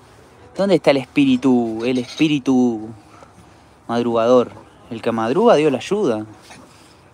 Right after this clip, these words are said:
Suerte, chicos, vendan todo. No participo del sorteo, no podría aceptar quedarme con todo el dinero de su jornada de trabajo. Saludito, los quiero. Bueno, muchas gracias.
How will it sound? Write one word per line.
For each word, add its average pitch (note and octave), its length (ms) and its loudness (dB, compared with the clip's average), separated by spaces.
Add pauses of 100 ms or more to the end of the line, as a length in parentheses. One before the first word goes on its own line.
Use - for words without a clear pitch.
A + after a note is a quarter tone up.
(800)
Suerte, C3+ 380 -6
chicos, C#3 300 -6
vendan C3 280 -2
todo. C#3 220 0
No D#3 100 0
participo C#3 460 -4
del B2+ 80 -4
sorteo, C3 420 -2
no C#3+ 120 -2
podría C#3 240 -6
aceptar C3+ 400 -6
quedarme C#3 340 -2
con A#2+ 160 -6
todo C#3 160 -2
el C3+ 80 -4
dinero C3 480 -2 (520)
de B2 80 -8
su - 140 -12
jornada C3+ 360 0
de B2 60 0
trabajo. B2 440 0
Saludito, A#2+ 500 -4
los A2 140 -10
quiero. C3 280 -6 (2250)
Bueno, A2+ 240 -8
muchas B2 260 -6
gracias. B2 400 -6